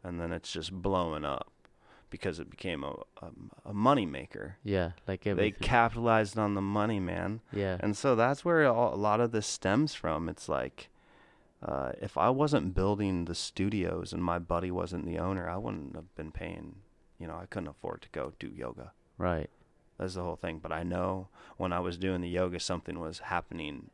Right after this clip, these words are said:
Speaker 1: and changing, you know, helping me.
Speaker 2: Yeah.
Speaker 1: So I know, you know what I mean? That's what driv-, me, driven me to, like, hey, everybody needs some form of
Speaker 2: Yeah.
Speaker 1: this, you know?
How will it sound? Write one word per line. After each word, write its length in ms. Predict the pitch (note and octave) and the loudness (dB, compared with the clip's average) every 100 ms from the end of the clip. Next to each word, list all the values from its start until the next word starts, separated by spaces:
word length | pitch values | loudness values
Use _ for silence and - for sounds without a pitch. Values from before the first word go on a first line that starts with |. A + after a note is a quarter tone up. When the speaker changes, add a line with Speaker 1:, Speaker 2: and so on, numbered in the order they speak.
| _ | _
Speaker 1:
and 140 | - E2+ | -8 -6
changing, 720 | - F2+ E2 - - A#1+ D#2+ - | -2 -2 -2 -6 -10 -14 -16 -10
you 120 | - | -6
know, 120 | E2+ C#2 | -4 -2
helping 480 | - F#2 - D2+ | 0 0 0 -4
me. 260 | C2+ G1+ - _ | -4 -8 -12 _
Speaker 2:
Yeah. 380 | G#2 G#2 F#2 E2+ - - | 2 4 4 0 -8 -2
Speaker 1:
So 420 | A2+ F#2 D2+ F2 - | 4 4 4 0 0
I 120 | G#2 | 2
know, 440 | G2+ G2 E2 E2 - | 4 4 2 -2 0
you 80 | G#2 | 4
know 100 | G2 | 6
what 80 | |
I 60 | F#2+ | 4
mean? 340 | F2+ F#2 G2 F#2+ | 4 0 -2 0
That's 200 | F#2 F#2+ | 2 2
what 140 | F#2 F2 | 0 0
driv-, 280 | F2+ F2 | 0 0
me, 220 | F2 F2 - - | 0 -2 -4 -10
driven 340 | - F#2+ F#2 F2 | -4 -2 0 -2
me 80 | F2+ | -4
to, 120 | - | -6
like, 280 | D2+ D2+ - - | -4 -4 -6 -4
hey, 180 | G#2+ - | -4 0
everybody 500 | - A2 G#2 E2+ C#2+ | 0 2 2 2 -2
needs 300 | A#1+ B1+ A1 | -4 -6 -8
some 400 | - - - C#2 | -8 -6 -2 -2
form 320 | - D2+ A#1 D2 | -2 -2 0 -2
of 80 | |
Speaker 2:
Yeah. 60 | F2 | -4
Speaker 1:
this, 380 | E2+ - - - - - - - - | -6 -6 -8 -12 -18 -20 -20 -20 -14
you 120 | F#2 E2 | -8 -2
know? 340 | E2 F2 G#2+ | 0 0 -2